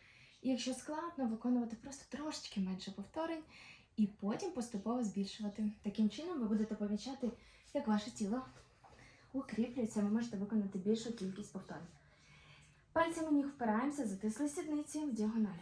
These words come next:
Десять, дев'ять, вісім, сім, шість,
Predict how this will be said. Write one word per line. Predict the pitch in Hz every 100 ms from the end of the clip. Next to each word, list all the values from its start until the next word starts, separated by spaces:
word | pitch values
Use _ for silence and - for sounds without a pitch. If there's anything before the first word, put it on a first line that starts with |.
| - - - - - -
Десять, | 220 202 - 262 - _ _ _
дев'ять, | 214 220 208 202 - - - - _ _
вісім, | 214 226 226 208 220 - - - -
сім, | - - 220 214 - - - - - - -
шість, | - 233 226 - -